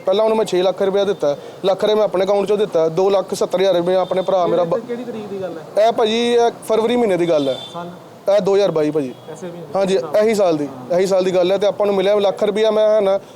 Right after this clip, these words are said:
Speaker 1: ਪੰਦਰਾਂ ਦੋ ਨੂੰ, ਤੇ ਮੈਂ ਉਹਨੂੰ ਲੱਖ ਰੁਪਇਆ ਆਪਣੇ ਅਕਾਊਂਟ 'ਚੋਂ ਟ੍ਰਾਂਸਫਰ ਕੀਤਾ। ਫਿਰ ਥੋੜ੍ਹੇ ਦਿਨਾਂ ਬਾਅਦ ਸਤਾਈ, ਸਤਾਈ ਫਰਵਰੀ ਨੂੰ ਮੈਂ ਦੋ ਲੱਖ ਸੱਤਰ ਹਜ਼ਾਰ ਰੁਪਇਆ, ਭਰਾ ਮੇਰਾ ਇੰਗਲੈਂਡ ਰਹਿੰਦਾ, ਬਾਹਰੋਂ ਇੱਥੇ ਆਇਆ ਸੀ, ਤੇ ਮੈਂ ਕੋਲ ਪੈਸੇ ਪਵਾਏ ਦੋ ਲੱਖ ਸੱਤਰ ਹਜ਼ਾਰ ਰੁਪਇਆ। ਤੇ ਤਿੰਨ ਤਰੀਕ ਆ, ਤਿੰਨ ਮਾਰਚ ਨੂੰ ਮੇਰੇ ਘਰੋਂ ਆ ਕੇ ਦੋ ਲੱਖ ਤੀਹ ਹਜ਼ਾਰ ਰੁਪਇਆ ਲੈ ਕੇ ਗਿਆ।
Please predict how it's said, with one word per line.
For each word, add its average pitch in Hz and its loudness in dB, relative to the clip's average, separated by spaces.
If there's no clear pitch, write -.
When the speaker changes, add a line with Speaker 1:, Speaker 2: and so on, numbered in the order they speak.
Speaker 1:
ਪੰਦਰਾਂ 214 2
ਦੋ 196 2
ਨੂੰ, 202 0
ਤੇ 190 -2
ਮੈਂ 196 0
ਉਹਨੂੰ 202 0
ਲੱਖ 185 0
ਰੁਪਇਆ 208 2
ਆਪਣੇ 196 0
ਅਕਾਊਂਟ 180 -2
'ਚੋਂ 180 0
ਟ੍ਰਾਂਸਫਰ 165 -2
ਕੀਤਾ। 143 -2
ਫਿਰ 208 2
ਥੋੜ੍ਹੇ 208 2
ਦਿਨਾਂ 208 2
ਬਾਅਦ 202 4
ਸਤਾਈ, 190 2
ਸਤਾਈ 185 -2
ਫਰਵਰੀ 185 0
ਨੂੰ 190 0
ਮੈਂ 190 2
ਦੋ 180 2
ਲੱਖ 185 2
ਸੱਤਰ 180 0
ਹਜ਼ਾਰ 190 4
ਰੁਪਇਆ, 180 2
ਭਰਾ 175 0
ਮੇਰਾ 170 2
ਇੰਗਲੈਂਡ 170 2
ਰਹਿੰਦਾ, 170 2
ਬਾਹਰੋਂ 175 2
ਇੱਥੇ 175 -2
ਆਇਆ 160 4
ਸੀ, 127 -2
ਤੇ 175 2
ਮੈਂ 185 2
ਕੋਲ 185 0
ਪੈਸੇ 180 2
ਪਵਾਏ 170 2
ਦੋ 160 0
ਲੱਖ 160 0
ਸੱਤਰ 151 -2
ਹਜ਼ਾਰ 139 2
ਰੁਪਇਆ। 120 -8
ਤੇ 180 -2
ਤਿੰਨ 190 0
ਤਰੀਕ 208 0
ਆ, 214 4
ਤਿੰਨ 190 0
ਮਾਰਚ 185 0
ਨੂੰ 196 0
ਮੇਰੇ 196 0
ਘਰੋਂ 180 2
ਆ 175 2
ਕੇ 175 0
ਦੋ 175 0
ਲੱਖ 175 0
ਤੀਹ 190 -4
ਹਜ਼ਾਰ 208 2
ਰੁਪਇਆ 165 0
ਲੈ 156 2
ਕੇ 147 0
ਗਿਆ। 127 -4